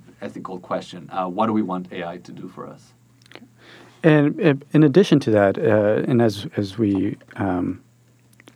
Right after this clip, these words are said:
Speaker 2: come to a close here, what's the takeaway that you think people listening should, uh, should bring out of this conversation?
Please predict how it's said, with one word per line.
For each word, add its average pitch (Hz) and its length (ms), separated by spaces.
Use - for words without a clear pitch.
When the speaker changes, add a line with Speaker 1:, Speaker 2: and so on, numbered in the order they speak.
Speaker 2:
come 123 180
to 117 120
a 101 40
close 131 300
here, 101 300
what's 170 240
the 143 120
takeaway 101 600
that 92 260
you 139 100
think 117 220
people 104 500
listening 95 560
should, 101 460
uh, 95 420
should 113 320
bring 139 220
out 107 160
of 95 80
this 92 160
conversation? 90 720